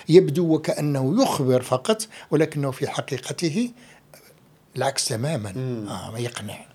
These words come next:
Speaker 2: طيب، أنا ب-، بمناسبة وح-، الكلام عن المرويات والسرديات
Speaker 1: مم.
Speaker 2: والقصص والحكايات،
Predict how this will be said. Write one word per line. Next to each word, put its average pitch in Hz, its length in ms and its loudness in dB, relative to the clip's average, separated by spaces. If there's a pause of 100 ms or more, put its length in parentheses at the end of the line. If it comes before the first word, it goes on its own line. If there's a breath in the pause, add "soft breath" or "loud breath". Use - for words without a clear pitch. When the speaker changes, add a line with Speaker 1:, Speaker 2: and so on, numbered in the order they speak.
(120)
Speaker 2:
طيب، 147 200 6 (140)
أنا 185 220 8
ب-، 170 280 2
بمناسبة 170 680 8
وح-، 180 120 2
الكلام 143 720 4
عن 143 120 6
المرويات 127 640 6
والسرديات 120 760 2
Speaker 1:
مم. 107 60 -2
Speaker 2:
والقصص 135 460 2
والحكايات، 127 720 -4